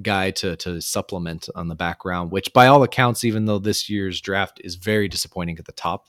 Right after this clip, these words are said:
like, none of the top three picks would even probably go in the top six next year, uh, <laughs> by, by all accounts.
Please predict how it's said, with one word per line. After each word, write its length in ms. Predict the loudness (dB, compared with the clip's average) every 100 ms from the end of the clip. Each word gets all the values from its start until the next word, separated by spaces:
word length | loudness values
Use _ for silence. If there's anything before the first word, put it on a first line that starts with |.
| -20
like, 140 | -16 -6
none 200 | -4 -2
of 60 |
the 60 | -4
top 280 | -4 -6 -4
three 120 | -8
picks 360 | -6 -6 -6 -10
would 120 | -10
even 220 | -8 -10
probably 300 | -6 -6 -6
go 200 | -6 -6
in 80 | -6
the 80 | -10
top 360 | -6 -6 -6 _ -20 -20 -2
six 420 | 0 2 0 -2
next 320 | -4 -4 -2
year, 220 | -4 -4 _ _ -6
uh, 180 | -4 0
<laughs> 0 |
by, 280 | 2 4
by 180 | 4 6
all 160 | 4 4
accounts. 460 | 0 -2 -4 -8